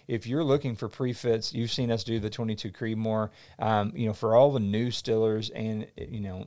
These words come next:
um, um, really it should work on all the configurations of Stiller. Um, but we know for sure we've tested, um, all the configurations and, and it's basing on everything that we've made, um, since our acquisition. But if you go to twenty-two creedmoor dot com,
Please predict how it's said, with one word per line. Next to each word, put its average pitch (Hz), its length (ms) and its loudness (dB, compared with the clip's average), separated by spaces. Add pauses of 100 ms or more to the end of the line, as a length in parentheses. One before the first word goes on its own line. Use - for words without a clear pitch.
um, - 480 -6
um, 58 300 -6 (320)
really 123 260 2
it 95 80 -4
should 113 140 -8
work 101 200 -4
on 104 240 -6 (100)
all 107 180 0
the 107 80 -2
configurations 98 640 -6
of 90 80 -14
Stiller. 95 440 -6 (340)
Um, 101 440 0
but 101 120 2
we 120 100 0
know 107 200 0
for 104 140 -8
sure 107 440 0
we've 104 320 -2 (100)
tested, 107 600 -2
um, 101 440 -4
all 104 140 -2
the 107 80 -4
configurations 104 640 -4
and, 98 140 -8
and 107 180 -6
it's 92 120 -12
basing 101 360 -2
on 98 140 -2
everything 101 260 -2
that 95 80 -6
we've 123 240 -2
made, 98 380 -6 (340)
um, 98 560 -2
since 113 220 -4
our 110 180 4
acquisition. 101 680 -4
But 101 340 2
if 104 120 -6
you 127 80 0
go 139 160 8
to 120 80 0
twenty-two 139 360 2
creedmoor 127 340 2
dot 107 180 0
com, 151 340 2